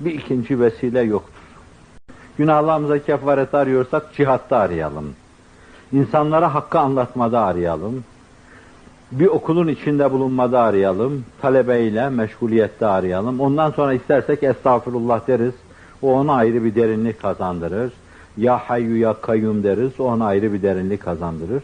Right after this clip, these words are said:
Bunun için. Ama bir taraftan hakkı hakikati anlatıp diğer taraftan bazı hataları ısrarla yapma. "Lime tekulune ma la tef'alun" gibi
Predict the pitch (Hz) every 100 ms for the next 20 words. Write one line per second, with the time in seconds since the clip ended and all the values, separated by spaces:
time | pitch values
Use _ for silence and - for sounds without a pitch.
0 | - 120 98 78 76 67 60 - - -
1 | - - - - - - 196 214 165 151
2 | 175 - - - - - - - - -
3 | - 208 202 202 190 190 185 180 - 175
4 | 165 170 156 175 147 - - 143 147 143
5 | 135 147 131 120 151 143 110 139 135 127
6 | 127 131 120 113 110 - - 120 110 110
7 | 95 110 113 113 127 160 - - - -
8 | - 160 190 165 - 143 147 143 139 131
9 | 123 123 120 113 127 - 127 123 143 110
10 | 87 78